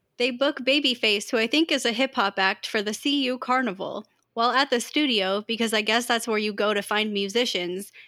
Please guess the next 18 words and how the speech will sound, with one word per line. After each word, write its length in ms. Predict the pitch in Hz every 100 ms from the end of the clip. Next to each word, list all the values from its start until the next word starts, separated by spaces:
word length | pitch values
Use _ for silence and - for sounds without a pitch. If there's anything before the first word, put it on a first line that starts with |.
| -
David 300 | 269 277 240
meets 240 | 233 240
a 80 | 226
curly-haired 600 | 254 269 269 240 220 208
girl 340 | 220 247 208 190
who 260 | 214 202 -
knows 340 | 208 226 254
some 200 | - 254
bands 320 | 240 240 240 226
he 120 | 202
likes. 520 | 180 170 - - - - - _
They 160 | 226 226
drink 280 | 247 277 277
water 260 | 254 254
out 200 | 208 208
of 160 | 240 240
cones 380 | 254 220 220 -
together. 560 | 196 175 170 165 185